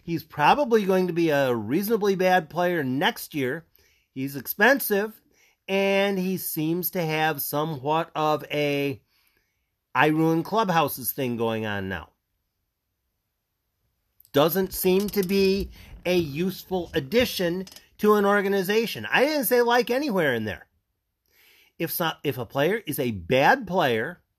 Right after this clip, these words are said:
or an overpriced player and doesn't help with anything else, why should I be interested in him being on the team?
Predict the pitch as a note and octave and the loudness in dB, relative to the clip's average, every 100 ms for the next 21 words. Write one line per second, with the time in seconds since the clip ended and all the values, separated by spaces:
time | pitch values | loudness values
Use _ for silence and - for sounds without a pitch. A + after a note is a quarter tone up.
0 | _ _ _ - - A#2+ A#2 A2+ A#2 A2 | _ _ _ -20 -4 0 0 -2 -8 -8
1 | G2+ _ _ D#3+ G3 B3+ - A3+ A3+ G3 | -10 _ _ 4 4 4 4 4 4 0
2 | - - D3 B2 A2+ C#3+ _ _ _ _ | -12 -4 0 0 -2 -6 _ _ _ _
3 | _ D3+ C#3+ C3+ C3 C3 B2+ A2 F2+ D3 | _ -6 -4 -2 -2 -2 -4 -6 -2 0
4 | F#3+ A#3+ G#3 D#3+ G#3 - G3 D3+ E3 F#3 | 2 0 -2 2 2 2 -4 -4 -2 0
5 | G3 G#3+ G#3 B3 A3+ G#3 F#3+ - - _ | 0 0 0 4 4 2 -4 -18 -20 _
6 | _ _ _ _ C3+ D3+ D#3 D#3+ E3+ D#3+ | _ _ _ _ -4 0 4 4 2 -4
7 | - E3+ C3 C#3 C#3 C3 C#3 - G#3+ A#3 | -6 -6 -2 0 0 -2 -6 -4 -4 -2
8 | G3+ F3 E3 - F3 E3+ D#3 D3+ C#3 C3 | -2 0 -2 -6 -6 -6 -6 -8 -6 -6
9 | C3 C3+ D#3+ C4 G3 | -6 -8 -8 -6 -8